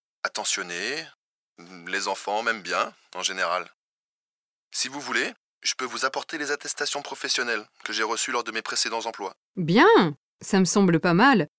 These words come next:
Speaker 2: Et, hum, pourriez-vous aussi parler anglais à ma fille de temps en temps ?
Speaker 1: <laughs> Sans problème.
Speaker 2: Alors, je pense qu'une rencontre s'impose pour mieux faire connaissance. Disons, hum, jeudi à dix-huit heures quinze,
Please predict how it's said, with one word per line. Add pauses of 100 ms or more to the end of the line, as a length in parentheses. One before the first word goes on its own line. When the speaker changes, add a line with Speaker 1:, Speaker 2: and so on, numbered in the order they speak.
(380)
Speaker 2:
Et,
hum, (320)
pourriez-vous
aussi
parler
anglais
à
ma
fille
de
temps
en
temps ? (480)
Speaker 1:
<laughs>
Sans
problème. (260)
Speaker 2:
Alors,
je
pense
qu'une
rencontre
s'impose
pour
mieux
faire
connaissance. (460)
Disons, (440)
hum,
jeudi
à
dix-huit
heures
quinze,